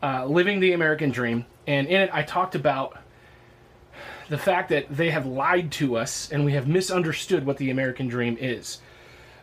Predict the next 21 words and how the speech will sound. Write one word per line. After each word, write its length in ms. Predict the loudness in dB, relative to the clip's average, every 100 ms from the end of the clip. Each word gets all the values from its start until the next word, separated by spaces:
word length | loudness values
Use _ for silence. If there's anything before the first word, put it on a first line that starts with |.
| 0
Uh, 380 | 2 2 0 0
we 180 | 0 2
get 200 | 2 2
this 140 | -2
picture 360 | 0 -2 2 2
that 240 | 2 0
the 100 | 0
American 300 | 0 0 0
dream 240 | 0 2 2
is 320 | 0 -2 -10 -18 0
anybody 380 | 2 4 4 2
can 160 | 2 4
make 180 | 4
it 80 | 2
rich, 480 | 2 0 -2 -8 -2 0
anybody 320 | 2 2 2
can 180 | 0 0
be 120 | 0
big, 280 | 2 0 2
anybody 400 | 0 2 2 2
can 300 | 2 0